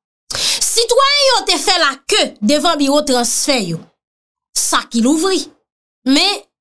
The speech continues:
se pa sou la ri. Se sa ki andan yo pou evite tansyon. Barikad yo toujou rete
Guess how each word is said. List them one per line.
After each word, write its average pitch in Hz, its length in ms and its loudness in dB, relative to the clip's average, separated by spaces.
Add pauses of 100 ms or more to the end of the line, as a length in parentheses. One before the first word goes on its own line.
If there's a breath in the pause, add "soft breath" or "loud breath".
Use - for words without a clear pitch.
se 285 260 0
pa 285 220 -2
sou 381 240 0
la 339 160 2
ri. - 300 -14 (220)
Se - 280 -2
sa 330 260 0
ki 311 220 -4
andan 226 520 0
yo 320 180 0 (440)
pou 311 400 2
evite 285 600 0
tansyon. 247 600 -2 (680 loud breath)
Barikad 494 760 0
yo 523 140 2
toujou 381 680 2
rete 349 500 0